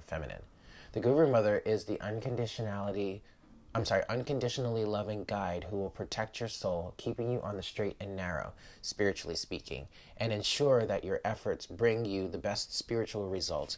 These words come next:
and not lead you off a distracting and ultimately unnecessary tangent.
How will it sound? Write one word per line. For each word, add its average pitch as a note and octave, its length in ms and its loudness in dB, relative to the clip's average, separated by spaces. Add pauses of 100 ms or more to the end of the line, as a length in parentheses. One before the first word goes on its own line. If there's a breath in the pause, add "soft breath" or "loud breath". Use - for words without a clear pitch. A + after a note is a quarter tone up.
and G2 180 -4
not G#2+ 280 2
lead A#2+ 260 2
you G#2 160 -2 (100)
off G#2 300 -4
a F#2 80 -2
distracting F#2+ 720 -4
and F#2+ 100 -10 (120)
ultimately A2+ 680 0 (120)
unnecessary F#2 840 -4
tangent. F#2+ 720 -8